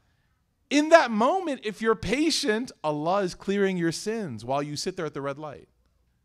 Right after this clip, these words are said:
Instead of you just being like, now it's like, "Ah, this is from the ham.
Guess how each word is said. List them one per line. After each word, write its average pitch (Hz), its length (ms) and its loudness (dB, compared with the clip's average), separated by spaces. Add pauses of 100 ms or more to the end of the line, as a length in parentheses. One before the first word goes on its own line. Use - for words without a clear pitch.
(680)
Instead 214 220 -2
of 226 60 0
you 214 80 -2
just 185 160 -6
being 196 180 -4
like, 170 260 -2 (1800)
now 220 400 4
it's 180 160 -6
like, 147 340 -6 (400)
"Ah, 110 540 -8 (440)
this 139 280 -12
is 131 100 -10
from 117 300 -8
the 107 80 -6
ham. 104 420 -10